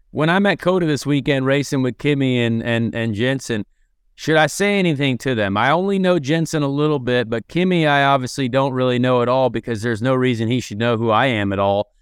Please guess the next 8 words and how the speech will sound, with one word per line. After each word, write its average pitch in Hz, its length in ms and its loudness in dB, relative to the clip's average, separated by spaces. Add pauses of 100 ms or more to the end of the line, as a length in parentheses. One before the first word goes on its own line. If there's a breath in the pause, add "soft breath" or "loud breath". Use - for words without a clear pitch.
(240)
Uh, 123 520 -2
is 123 180 -4
there 143 180 0
anything 175 500 -2
that 160 140 2
I 156 520 0 (360)
maybe 147 340 0
should 139 500 0